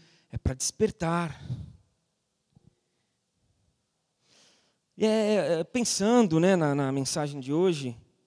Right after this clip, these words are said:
eu pensei na, na expressão que eu uso, uso com frequência. Nós vamos ter, por exemplo, algum encontro aqui.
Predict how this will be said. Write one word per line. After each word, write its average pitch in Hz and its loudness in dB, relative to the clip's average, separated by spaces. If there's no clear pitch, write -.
eu 160 0
pensei 180 -4
na, 180 -4
na 156 -8
expressão 165 -8
que - -10
eu 156 -2
uso, 139 -10
uso 147 -8
com 175 -6
frequência. 127 -6
Nós 120 -10
vamos 165 -6
ter, 156 -4
por 151 -6
exemplo, 131 -4
algum 131 -4
encontro 160 0
aqui. 175 -6